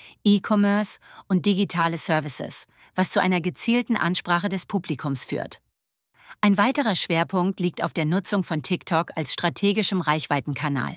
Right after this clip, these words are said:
Cineplex hat sich zur reichweitenstärksten Kinokette auf dieser Plattform entwickelt,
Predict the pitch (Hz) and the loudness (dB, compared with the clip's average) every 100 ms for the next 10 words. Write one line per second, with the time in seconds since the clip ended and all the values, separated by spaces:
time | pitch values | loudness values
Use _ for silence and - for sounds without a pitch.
0 | - _ _ _ _ - - - - 262 | -12 _ _ _ _ -20 -16 -4 2 4
1 | 294 - 220 - 190 - 185 - 165 143 | 4 2 -2 0 -2 0 -2 -2 0 2
2 | 170 190 190 185 180 - 165 - - 180 | 2 4 2 2 0 2 2 0 0 0
3 | - 247 226 - 165 175 - 185 160 160 | 2 4 2 0 -2 -2 -2 -2 0 0
4 | - 170 - 151 147 127 143 135 135 | 0 0 0 -2 -2 -2 -4 -4 -8